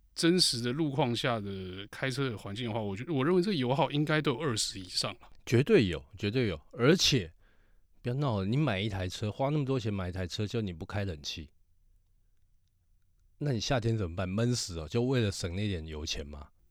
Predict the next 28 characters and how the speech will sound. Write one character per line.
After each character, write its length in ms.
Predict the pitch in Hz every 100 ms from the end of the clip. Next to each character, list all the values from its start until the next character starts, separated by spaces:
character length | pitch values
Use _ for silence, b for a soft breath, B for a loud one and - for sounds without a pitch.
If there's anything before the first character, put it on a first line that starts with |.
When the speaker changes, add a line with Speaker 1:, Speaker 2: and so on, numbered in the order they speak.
| _ _ _ _ -
Speaker 1:
没 100 | 101
有， 60 |
那 60 | 95
是 120 | 127 -
比 120 | 90
赛 280 | - - -
嘛。 80 | - - _ -
Speaker 2:
不， 80 | 90 - - -
比 200 | 95 85
赛， 200 | 151 135
我 160 | 101
觉 140 | 101 151
得 180 | - -
比 100 | 101
赛 140 | 147
归 160 | 127 135
比 180 | 95 73
赛 300 | - 95 69
了， 100 | 73
那 140 | 120
是 160 | 120 117
好 440 | - - - 82
玩 220 | 73 73
嘛， 200 | 73 80
吼。 240 | - 80 - _ _ _ _ _ -
但 140 | 180
是 160 | 165 196
一 120 | 214